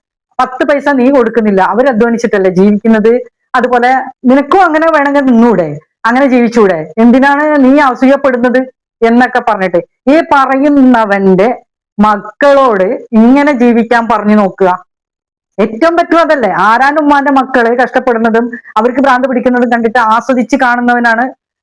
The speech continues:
അ-, അങ്ങനെയുള്ളത് പറയാ. അവന്റെ മകനോ മകൾക്കോ ഇങ്ങനത്തെ ഒരു അവസ്ഥ വരികയാണെങ്കിൽ എങ്ങനെയായിരിക്കും?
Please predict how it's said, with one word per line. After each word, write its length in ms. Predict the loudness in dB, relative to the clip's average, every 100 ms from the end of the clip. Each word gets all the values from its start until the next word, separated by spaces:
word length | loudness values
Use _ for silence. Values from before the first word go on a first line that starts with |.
| -2
അ-, 140 | 0
അങ്ങനെയുള്ളത് 520 | 0 0 2 2 0 0
പറയാ. 280 | -2 -2 -4 -6 _ _ _
അവന്റെ 400 | -2 0 2 0 0
മകനോ 420 | 0 0 0 0 0 0
മകൾക്കോ 480 | 0 0 0 0 0 2
ഇങ്ങനത്തെ 300 | 0 0 0
ഒരു 80 | 0
അവസ്ഥ 220 | -2 -2 0
വരികയാണെങ്കിൽ 600 | 0 0 0 0 0 -2 -2 -8 _ 0
എങ്ങനെയായിരിക്കും? 640 | 2 2 0 -2 -2 -4